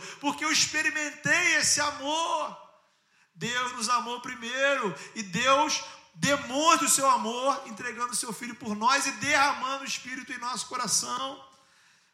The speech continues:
Sim, note bem, o conflito continua. Por quê?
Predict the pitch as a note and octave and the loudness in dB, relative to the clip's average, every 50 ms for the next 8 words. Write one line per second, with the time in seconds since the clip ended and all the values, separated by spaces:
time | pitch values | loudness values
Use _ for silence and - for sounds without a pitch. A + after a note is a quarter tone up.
0 | _ _ _ _ _ _ - - - - - - D#4+ F4+ F#4 F4+ D4+ G#3 D#3+ C3 | _ _ _ _ _ _ -2 2 4 4 4 4 2 0 0 0 0 -2 -4 -8
1 | - - - _ _ _ _ _ _ _ _ _ _ _ _ _ _ _ _ _ | -10 -18 -20 _ _ _ _ _ _ _ _ _ _ _ _ _ _ _ _ _
2 | _ _ - E3 F3 F#3+ G3 - - F#3 E3 F3 E3+ D#3 D3 C3+ A#2+ - - _ | _ _ -6 -2 0 0 0 0 -4 -4 -2 -2 -2 -4 -4 -8 -12 -16 -20 _
3 | _ _ _ _ _ _ _ _ _ _ _ _ _ _ _ _ _ _ _ _ | _ _ _ _ _ _ _ _ _ _ _ _ _ _ _ _ _ _ _ _
4 | _ _ _ _ _ _ _ _ _ _ _ _ _ _ _ _ _ _ _ _ | _ _ _ _ _ _ _ _ _ _ _ _ _ _ _ _ _ _ _ _
5 | _ _ _ _ _ _ _ _ _ _ _ _ _ - A#3+ G3 - B3 B3 A#3 | _ _ _ _ _ _ _ _ _ _ _ _ _ -20 -20 -20 -18 -14 -12 -12
6 | G3+ - - G#3+ A#3 B3+ B3 - C4 F#3+ - G#3+ G#3+ - - A3 G3 F#3 G3 G3+ | -10 -10 -10 -8 -8 -8 -8 -10 -12 -14 -12 -10 -8 -6 -6 -6 -4 -2 -2 -2
7 | F#3 D#3+ C#3+ A#2 - - - - _ _ _ _ _ _ _ _ _ _ _ _ | -2 -4 -6 -8 -12 -18 -20 -20 _ _ _ _ _ _ _ _ _ _ _ _
8 | _ _ _ _ _ _ _ _ _ _ _ _ _ _ _ _ - C4 G3+ - | _ _ _ _ _ _ _ _ _ _ _ _ _ _ _ _ -20 -20 -18 -14
9 | - F3+ D#3+ C#3+ C3 A#2 A2 | -12 -10 -10 -10 -10 -12 -18